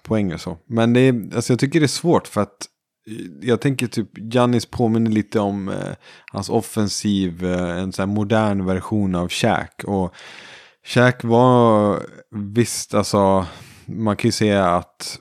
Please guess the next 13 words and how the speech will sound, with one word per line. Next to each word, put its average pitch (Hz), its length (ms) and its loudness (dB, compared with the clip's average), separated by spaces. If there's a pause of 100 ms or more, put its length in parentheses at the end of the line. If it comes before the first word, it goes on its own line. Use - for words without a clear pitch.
(120)
fler 101 400 -2
har 95 140 0
va-, 87 420 0
har 95 200 0
en 90 320 -4
bredare 95 500 0
arsenal 98 680 0
av, 87 320 -2
eh, 85 140 -6
vapen 87 800 -4
offensivt - 720 -10
än 87 100 -6
Shaq, 98 380 -4